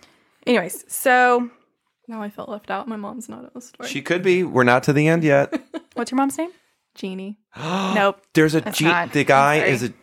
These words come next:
Speaker 3: he rubs the lamp. Remember for the wish?
Speaker 1: <laughs>
Speaker 2: Wrong spelling.
Speaker 3: Oh.
Speaker 2: Different spelling.
Speaker 1: So what's good about her getting out is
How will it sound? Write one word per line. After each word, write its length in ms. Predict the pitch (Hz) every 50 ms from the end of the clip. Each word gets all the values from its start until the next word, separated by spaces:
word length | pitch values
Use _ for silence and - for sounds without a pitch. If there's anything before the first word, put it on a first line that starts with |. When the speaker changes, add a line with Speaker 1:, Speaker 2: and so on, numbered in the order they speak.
| _ -
Speaker 3:
he 140 | 110 135 131
rubs 340 | 113 123 120 120 117 107 -
the 200 | - 120 107 101
lamp. 540 | 110 110 80 117 135 143 123 - - - -
Remember 240 | 95 98 98 104 117
for 160 | 110 - 117
the 100 | 101 - 98
wish? 380 | 98 107 131 156 - - - - -
Speaker 1:
<laughs> 80 | - _
Speaker 2:
Wrong 220 | 233 226 226 233 233
spelling. 480 | - - - 180 185 185 185 190 190 190
Speaker 3:
Oh. 140 | - - -
Speaker 2:
Different 320 | 233 226 - 208 - 202
spelling. 380 | - _ 170 170 180 190 196 _ _ _ _ _ _ - - - - - - - _ _ _ _ _ _ _ _ _ _
Speaker 1:
So 220 | - - 269 254
what's 200 | 254 269 269 269
good 120 | - 349 381
about 220 | 359 330 269 240
her 340 | 226 247 240 220 202 - - _ _ _ _ _ _
getting 220 | - 190 196 180 180
out 460 | 220 226 202 202 196 208 202 - - -
is 480 | - 208 196 190 196 196 - - -